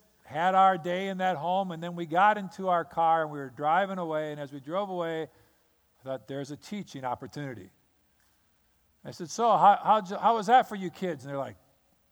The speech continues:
"Man, did you hear that little kid?" "Yeah, I sure did." They go, "You would, if I talked that way to Mom," I go, "You darn right.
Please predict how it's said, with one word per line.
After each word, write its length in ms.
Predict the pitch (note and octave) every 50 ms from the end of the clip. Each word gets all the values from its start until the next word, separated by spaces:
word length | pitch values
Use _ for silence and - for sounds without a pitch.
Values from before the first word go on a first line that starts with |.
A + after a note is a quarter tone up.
| _ _ -
"Man, 280 | C#3 F#3 G3+ F#3 C3+
did 140 | A2+ F#2+ -
you 60 | -
hear 280 | - - - F3 A3 A3
that 180 | F#3+ C3+ B2 B2
little 160 | B2+ A#2+ G2+
kid?" 320 | - - F#3+ - G#3+ - _ _ _ _ _ _ _ _ _ _ _ _ _ _ _ _ _ _ _ _ _
"Yeah, 240 | A2+ G#2+ C3+ D#3+ F#3
I 80 | F3+ C#3+
sure 260 | - - F#3 F3+ E3
did." 200 | E3 F#3+ G3 D#3
They 80 | D3
go, 180 | C3 B2+ G#2+ F#2 _ _ _ _ _ _ _ _ _ _ _
"You 300 | - C3 E3 A#3+ C4 A#3
would, 240 | F#3+ D#3+ C#3+ B2+ A#2 - _ _ _ _ _
if 160 | - C3 - A3
I 160 | A#3 C4+ C#4+
talked 360 | C#4 - A#3 B3 B3 A#3+ -
that 180 | A#3+ A#3 G#3+ G3
way 200 | G#3+ A3 A3 A3
to 80 | G#3
Mom," 400 | G3+ G3 G3+ G#3 G#3+ A3+ A3 F#3+
I 80 | F3 E3
go, 140 | D#3 D3 C#3+
"You 180 | C3+ C3 B2 A2+ _ _ _ _ _ -
darn 260 | D#3+ E3 F3 F3 F3
right. 320 | F#3+ G3+ G3+ F3+ C3 -